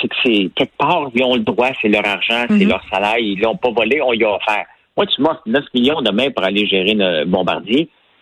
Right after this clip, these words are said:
Speaker 1: ça se peut, je dis oui. <laughs> Ça se peut. Euh, c'est, c'est, tu sais, c'est, c'est un fou d'une poche. On va, il y a personne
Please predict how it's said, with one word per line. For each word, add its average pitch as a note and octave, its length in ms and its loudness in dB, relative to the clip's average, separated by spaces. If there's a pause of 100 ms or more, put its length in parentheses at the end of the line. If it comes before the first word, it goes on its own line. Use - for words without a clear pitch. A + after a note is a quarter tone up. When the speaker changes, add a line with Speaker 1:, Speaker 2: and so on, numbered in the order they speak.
Speaker 1:
ça A3 80 2
se - 60 -10 (100)
peut, C#3+ 260 2
je G#2 60 -6
dis F#2+ 400 0
oui. B2 200 2 (200)
<laughs> D#3 100 2 (720)
Ça - 80 0
se - 180 -8
peut. F4+ 220 0 (420)
Euh, B2+ 400 2
c'est, A2+ 300 -2
c'est, G2+ 320 4
tu C#3+ 80 2
sais, B2+ 180 0
c'est, F#2 460 0
c'est F#2+ 340 0
un A#2+ 60 0 (100)
fou F3 80 2
d'une A2+ 180 2
poche. D#3+ 220 0 (160)
On G2 220 0
va, C3 140 0 (140)
il C3 60 -4
y A#2+ 40 2
a - 20 0
personne F#3+ 500 -2